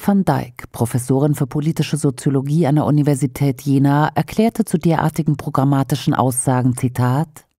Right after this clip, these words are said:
"Beim Thema Russland und der Frage nach Frieden wurde deutlich,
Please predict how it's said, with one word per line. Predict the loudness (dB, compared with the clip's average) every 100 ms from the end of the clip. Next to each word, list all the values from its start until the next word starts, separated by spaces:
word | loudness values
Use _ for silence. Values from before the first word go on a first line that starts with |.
| _ _
"Beim | 2 2
Thema | 4 4 4
Russland | 4 0 2 2 2 2
und | 0 0 0
der | 0
Frage | 2 2 4 4
nach | 2
Frieden | 0 0 2 2 4 2 0
wurde | 0 2
deutlich, | 2 4 2 0 0 0 -4